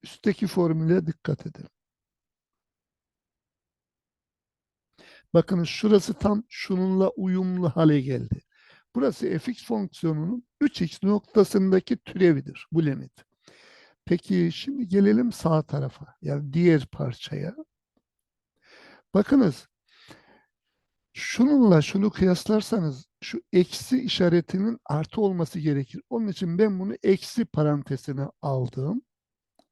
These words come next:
Eksi parantezine aldım. Ne olur o zaman eksi parantezine alırsam? F üç x eksi H bölü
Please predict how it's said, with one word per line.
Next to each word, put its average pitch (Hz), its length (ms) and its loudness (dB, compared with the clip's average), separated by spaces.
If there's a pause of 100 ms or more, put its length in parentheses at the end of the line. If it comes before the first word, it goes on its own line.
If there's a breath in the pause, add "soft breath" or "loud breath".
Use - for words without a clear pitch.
(120)
Eksi 151 540 2 (100)
parantezine 139 680 -6
aldım. 120 420 -6 (680 soft breath)
Ne 170 140 0
olur 269 260 2
o 175 40 2
zaman 151 320 4
eksi - 280 -2
parantezine 151 640 -2
alırsam? 139 500 0 (520 soft breath)
F 202 160 4 (180)
üç - 220 -4
x - 280 -8
eksi 147 480 0
H 214 220 4
bölü 220 380 0